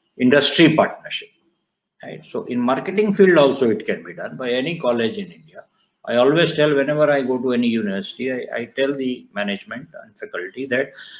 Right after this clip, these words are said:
"Why don't you just pick up a fifty kilometer radius of your,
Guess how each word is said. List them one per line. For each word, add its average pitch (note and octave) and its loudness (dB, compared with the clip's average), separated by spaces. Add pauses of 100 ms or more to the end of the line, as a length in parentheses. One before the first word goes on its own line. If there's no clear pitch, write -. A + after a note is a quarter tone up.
(180)
"Why G#2 6
don't F#3 6
you G3+ 10
just E3 4
pick D3+ 0
up E3+ 4
a E3+ 6
fifty D3 0
kilometer D3+ 2
radius B2 2
of B2+ 2
your, A#2+ 2